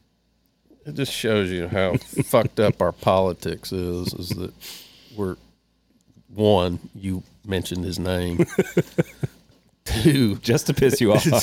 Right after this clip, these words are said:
Speaker 1: Two, that, like, is that really what we're fucking talking about?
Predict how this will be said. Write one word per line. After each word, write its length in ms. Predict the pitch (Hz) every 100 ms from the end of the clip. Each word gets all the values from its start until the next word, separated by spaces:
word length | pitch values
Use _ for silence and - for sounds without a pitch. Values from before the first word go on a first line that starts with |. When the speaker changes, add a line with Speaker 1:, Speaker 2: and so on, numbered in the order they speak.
| -
Speaker 1:
Two, 340 | 196 208 147
that, 340 | 120 - 127 - _ - -
like, 220 | 185 135 - _ _ _ -
is 180 | -
that 140 | - -
really 420 | 139 175 175 - - _ _ _ _ -
what 220 | 120 -
we're 180 | 147 117
fucking 680 | - - 156 - 175 165 139
talking 440 | 110 131 - 202
about? 420 | 160 160 165 -